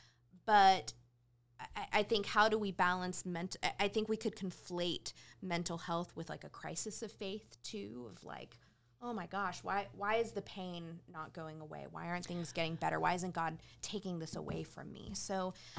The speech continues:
that, I, I, that's a hard thing, and I, I wrestled with that, but there are resources to help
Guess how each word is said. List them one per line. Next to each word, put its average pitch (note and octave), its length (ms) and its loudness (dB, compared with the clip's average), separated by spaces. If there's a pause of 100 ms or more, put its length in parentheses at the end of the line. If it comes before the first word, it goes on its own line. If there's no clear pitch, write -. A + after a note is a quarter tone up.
(120)
that, A3 360 10 (300)
I, G#3+ 100 2
I, A3+ 400 0
that's A#3 220 6
a D4 60 2
hard C#4+ 260 0
thing, C4 220 -4
and E3+ 80 -2
I, E3+ 160 -2 (100)
I F3+ 80 -4
wrestled F#3 380 -4
with C4 180 -2
that, D#4 320 2
but F3 320 4 (360)
there G3+ 120 10
are A3 120 12
resources D#4 640 0
to D4+ 100 -2
help C#4 240 -4